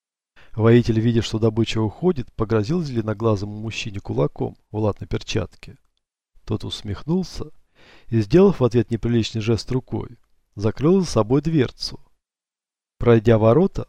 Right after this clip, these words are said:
брат и сестра очутились на небольшой площади. Площадь была выложена небольшими камнями, а по ее краям стояли каменные двухэтажные дома.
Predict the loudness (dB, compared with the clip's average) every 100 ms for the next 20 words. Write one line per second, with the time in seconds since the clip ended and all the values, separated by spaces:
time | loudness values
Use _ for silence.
0 | -6 2 4 2 -4 -8 -4 0 0 -2
1 | -4 -2 -2 -2 -4 -2 -2 -2 -4 -2
2 | 0 -2 -2 -12 -20 -20 -20 _ _ _
3 | _ _ _ _ _ 0 0 0 -4 0
4 | 0 2 2 0 -2 -6 -6 -4 -4 -4
5 | -8 -2 -2 -2 -4 -6 -12 -20 _ _
6 | _ _ _ _ _ _ -4 0 2 4
7 | 4 2 2 4 4 2 0 2 2 0
8 | 2 2 2 -4 -4 -4 -4 0 0 0
9 | -6 0 0 0 -6 -12